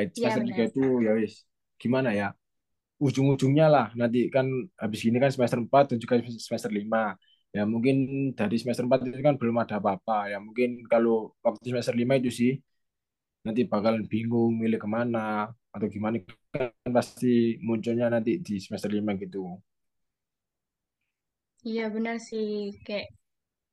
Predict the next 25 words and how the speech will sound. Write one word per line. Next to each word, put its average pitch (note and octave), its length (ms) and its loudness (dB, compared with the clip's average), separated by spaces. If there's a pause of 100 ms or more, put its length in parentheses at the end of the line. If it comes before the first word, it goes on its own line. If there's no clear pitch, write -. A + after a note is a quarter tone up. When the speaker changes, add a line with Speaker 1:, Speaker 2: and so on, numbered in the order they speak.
(280)
Speaker 1:
benar A#3 280 2
banget, A3+ 280 2
benar G#3+ 240 2
banget G3+ 260 -2
apa G#3 160 -2
yang G#3 140 -2
dikatain G3 360 -4
sama G#3 220 -2
Mas G3+ 100 -8
Sufi, G#3 180 -8 (100)
kayak - 140 -14 (120)
bikin A3 200 4 (100)
bingung G#3+ 440 6
gitu, G3 180 0
bikin G3+ 240 4
bimbang. G3+ 480 2 (3000)
Speaker 2:
Nah, G2+ 160 0 (100)
ya G#2 140 2
wis, A#2+ 120 -4 (580)
gitu C3 140 2 (100)
sih C3+ 100 2 (100)
kalau A#2+ 180 4 (100)
dari G2 140 0 (100)
aku. G#2+ 160 -4 (180)
Maksudnya, A2+ 320 -2